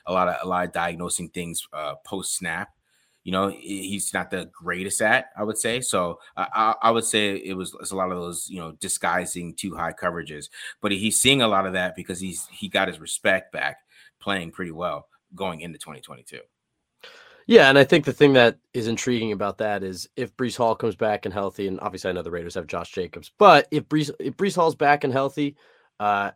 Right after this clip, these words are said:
Speaker 2: and running the way he was, uh, as a rookie, I think teams are gonna be forced to stack the box a little bit more, and he's gonna face those single high looks, and that's where you really could see that, that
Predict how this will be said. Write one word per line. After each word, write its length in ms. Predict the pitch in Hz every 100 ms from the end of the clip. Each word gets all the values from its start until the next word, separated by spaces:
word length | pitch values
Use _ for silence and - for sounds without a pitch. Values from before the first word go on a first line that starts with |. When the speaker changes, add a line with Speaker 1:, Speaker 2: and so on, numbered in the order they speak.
| -
Speaker 2:
and 300 | 107 101 92
running 340 | 107 120 120
the 60 | 110
way 160 | 110
he 140 | 110 104
was, 560 | 104 110 107 - - _ _
uh, 60 | 95
as 360 | 98 73 107
a 60 | 101
rookie, 480 | 95 123 160 175 170 _ _ -
I 80 | 123
think 220 | 151 135
teams 280 | 151 147 127
are 60 |
gonna 160 | 131 127
be 100 | 127
forced 360 | - 120 131
to 40 | -
stack 280 | - 127 -
the 80 |
box 320 | 98 113 117 -
a 40 |
little 140 | 92
bit 160 | 85 80
more, 180 | 85 73
and 80 | 95
he's 140 | 107
gonna 140 | 123
face 320 | 113 120 117 -
those 200 | 110 -
single 280 | 110 101
high 140 | 95 95
looks, 380 | 95 95 - 104
and 80 |
that's 220 | 98 117 -
where 100 | 107
you 80 |
really 220 | 98 101 95
could 160 | 101
see 220 | - 107
that, 260 | 95 95 95 - - - _
that 240 | 110 98